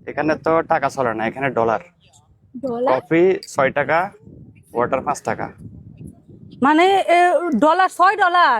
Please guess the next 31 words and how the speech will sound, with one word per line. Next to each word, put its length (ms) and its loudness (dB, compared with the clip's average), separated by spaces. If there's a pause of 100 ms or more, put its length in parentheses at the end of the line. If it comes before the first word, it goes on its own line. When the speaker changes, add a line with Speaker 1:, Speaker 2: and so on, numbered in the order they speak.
Speaker 1:
ছয় 220 -4
Speaker 2:
ছয় 0 -
Speaker 1:
ডলার, 160 2
Speaker 2:
ডলারে 260 0
Speaker 1:
ডলার। 260 2
Speaker 2:
কত? 20 0 (340)
Speaker 1:
ছয় 200 -2
ডলারে 280 2
আটশো 320 -4
টাকা 200 -10
বাংলা। 300 -14 (680)
Speaker 2:
মানে, 180 2
একটা 160 -6
Speaker 1:
এ-, 100 -6
Speaker 2:
কফির 280 2
দাম 160 2
আ-, 220 4
আটশো 240 -2
টাকা। 160 2
আপনি 140 -2
এটা 80 0
কি 40 -2
Speaker 1:
আটশো 100 2
টাকা। 60 6
Speaker 2:
মালদ্বীপ 280 2
দোকান 220 4
নিয়ে 180 4
বসেন, 300 0
দেখাইতে 300 2
পারবার 200 2
লাগিয়া? 360 0